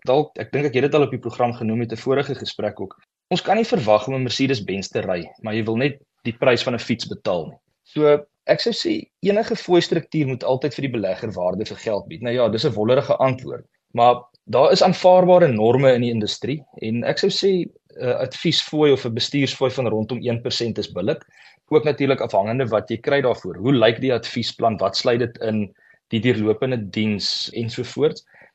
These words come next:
En alle produkverskaffers waarby jy nou 'n produk of 'n belegging sou uitneem, vra administrasiefooi, dis nou om state te stuur en die belastingsertifikate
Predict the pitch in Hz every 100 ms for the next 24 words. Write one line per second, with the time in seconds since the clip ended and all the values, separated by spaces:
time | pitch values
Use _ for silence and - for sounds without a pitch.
0 | _ - 135 139 139 139 - 170 170 170
1 | 113 110 - - 131 120 131 117 - -
2 | 95 113 117 101 117 127 127 123 117 107
3 | _ _ _ - 110 110 113 110 92 _
4 | - 120 92 120 117 117 - 117 113 104
5 | - 120 104 - 127 120 - 156 - 101
6 | 98 - _ - 139 127 113 123 117 -
7 | 156 143 143 - 110 101 135 120 - 131
8 | 120 117 123 - 117 - 113 110 101 98
9 | 98 98 - 107 104 98 127 113 - 113
10 | - 110 - 113 101